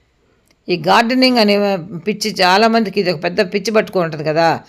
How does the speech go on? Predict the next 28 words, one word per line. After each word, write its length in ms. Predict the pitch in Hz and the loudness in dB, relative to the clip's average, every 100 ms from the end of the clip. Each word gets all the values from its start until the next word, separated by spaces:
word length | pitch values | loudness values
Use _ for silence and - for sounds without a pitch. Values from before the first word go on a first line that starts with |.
| - - _ - | -20 -20 _ -6
అట్లా 260 | 170 180 175 | -2 4 6
వాళ్ళందరూ 420 | 185 233 233 208 | 6 6 2 0
గార్డెనింగ్ 460 | 180 202 214 220 214 | 2 0 2 -2 0
చూస్తారు 300 | 214 214 202 | -4 0 0
కదా, 220 | 165 160 156 | 2 0 0
చూసిన 200 | 220 220 | -2 0
వాళ్ళు 320 | 226 240 233 247 - - _ | 0 4 2 0 -14 -20 _
ఏదైనా 280 | 214 214 247 | 2 4 4
నాకు 260 | 233 226 226 | 4 2 4
కూడా 160 | 262 | 2
టిప్స్ 380 | - 247 - - | 2 -6 -6 0
చెప్పొచ్చు 320 | 226 233 233 | 0 2 2
కదా, 340 | 202 202 202 208 - _ _ _ _ _ _ _ _ | 4 4 4 0 -8 _ _ _ _ _ _ _ _
కామెంట్ 360 | 208 233 240 208 | 2 4 4 4
చేయొచ్చు 240 | 208 208 | 2 2
కదా, 280 | 202 190 190 - _ _ _ _ - | 2 2 0 -4 _ _ _ _ -6
నేను 160 | 190 | -4
చేసేది 300 | 185 208 220 | 2 2 4
ఏమైనా 200 | 208 202 | 4 2
తప్పులు 480 | 196 202 196 214 214 | 2 0 0 0 0
ఉన్నాయా, 440 | 202 196 196 202 208 - _ _ _ - | 0 0 2 2 0 -10 _ _ _ -2
లేకపోతే 340 | 190 196 190 | -2 0 -2
ఇంకో, 240 | 185 196 | 0 2
ఇంకా 280 | 190 185 196 | 2 0 0
వే-, 300 | 202 214 196 | 2 2 2
వేరే 240 | 190 220 220 | 2 4 6
విధంగా 320 | 208 202 196 202 | 4 2 0 0
చేయొచ్చా, 460 | 202 196 202 196 | 0 2 0 0